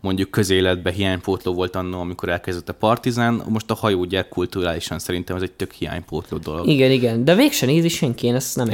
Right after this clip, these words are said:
Speaker 2: értem.
Speaker 1: nem nézi senki, igen. <laughs>
Speaker 2: Lehet, hogy
Speaker 1: Ja,
Speaker 2: Magyarországon
Speaker 1: de,
Speaker 2: nincs
Speaker 1: de,
Speaker 2: igény erre. Én, én
Speaker 1: de,
Speaker 2: még ezt el tudom képzelni amúgy.
Speaker 1: de az is lehet, hogy idő kell neki. Ö,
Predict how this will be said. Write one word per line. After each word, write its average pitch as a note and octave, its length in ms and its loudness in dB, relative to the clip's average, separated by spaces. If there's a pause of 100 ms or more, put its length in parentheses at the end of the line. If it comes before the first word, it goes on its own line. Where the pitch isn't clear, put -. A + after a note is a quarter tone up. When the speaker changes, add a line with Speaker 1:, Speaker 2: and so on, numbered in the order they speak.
Speaker 2:
értem. - 160 -4
Speaker 1:
nem B2+ 100 2
nézi G#2+ 120 0
senki, B2 380 2
igen. G2+ 260 -2 (440)
<laughs> F3+ 280 6 (1500)
Speaker 2:
Lehet, E3+ 220 4
hogy D3 80 4
Speaker 1:
Ja, E3+ 160 6
Speaker 2:
Magyarországon B2+ 640 4
Speaker 1:
de, C#3 80 6
Speaker 2:
nincs B2 140 2
Speaker 1:
de, C#3+ 80 6
Speaker 2:
igény A#2+ 260 4
erre. A#2 420 2
Én, D3+ 160 4
én D#3 240 6
Speaker 1:
de, D3+ 80 6
Speaker 2:
még D3 100 6
ezt D#3+ 180 2
el F3 120 6
tudom A#2 180 2
képzelni A2+ 420 0
amúgy. A2+ 280 -2 (340)
Speaker 1:
de E3 120 2
az E3 60 6
is C3 80 2
lehet, B2+ 160 2
hogy G#2+ 80 4
idő G#2 160 6
kell F#2 240 -2
neki. F2+ 360 -2 (680)
Ö, G2+ 420 4